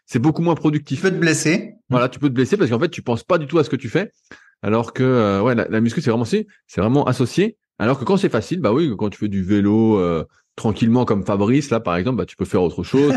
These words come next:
Speaker 2: <laughs>
Speaker 1: Quand tu fais de la course à pied, voilà. Mais quand je fais du kayak, vu que moi,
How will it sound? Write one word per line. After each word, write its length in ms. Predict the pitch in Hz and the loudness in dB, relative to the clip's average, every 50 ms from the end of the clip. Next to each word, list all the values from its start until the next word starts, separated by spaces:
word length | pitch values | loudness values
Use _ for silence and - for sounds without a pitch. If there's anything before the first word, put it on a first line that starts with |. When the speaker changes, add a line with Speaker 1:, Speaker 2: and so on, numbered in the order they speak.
| - - 285 | 0 -4 -6
Speaker 2:
<laughs> 180 | - - - - | -8 -8 -6 -4
Speaker 1:
Quand 120 | - 120 | -4 -2
tu 80 | 95 - | 0 0
fais 60 | 127 | 0
de 60 | 117 | 2
la 80 | 117 107 | 2 0
course 200 | - 104 92 107 | -2 -4 -6 -4
à 20 | |
pied, 100 | 104 131 | -2 -2
voilà. 220 | 117 104 113 139 143 - _ - | 0 0 0 0 -2 -6 _ -6
Mais 100 | 104 107 | -4 -2
quand 140 | - 180 170 | 0 0 0
je 60 | 139 | 0
fais 80 | 180 | 0
du 100 | 165 156 | -2 0
kayak, 320 | 139 156 151 165 165 - 123 | 0 2 2 2 0 -2 -6
vu 80 | 135 | -6
que 100 | 139 143 | -2 -2
moi, 380 | 127 123 135 143 147 143 135 | -2 0 0 0 -2 -2 -4